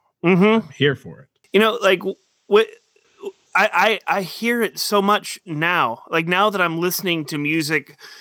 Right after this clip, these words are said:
Speaker 1: mostly chronologically, uh, like, it used to be, like, I would, I would listen to, like, a Kraftwerk album or, or something like that, and I liked it, but I wasn't able to just draw those direct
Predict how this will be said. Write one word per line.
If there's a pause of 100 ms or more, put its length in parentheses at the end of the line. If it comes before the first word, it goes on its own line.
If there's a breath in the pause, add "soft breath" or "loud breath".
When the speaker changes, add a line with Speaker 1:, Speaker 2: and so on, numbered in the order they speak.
(200 loud breath)
Speaker 1:
mostly
chronologically, (1200 loud breath)
uh,
like, (920)
it
used
to
be,
like,
I
would, (100)
I
would
listen
to,
like,
a
Kraftwerk
album (600)
or,
or
something
like
that,
and (760)
I
liked
it,
but
I
wasn't
able
to
just
draw
those
direct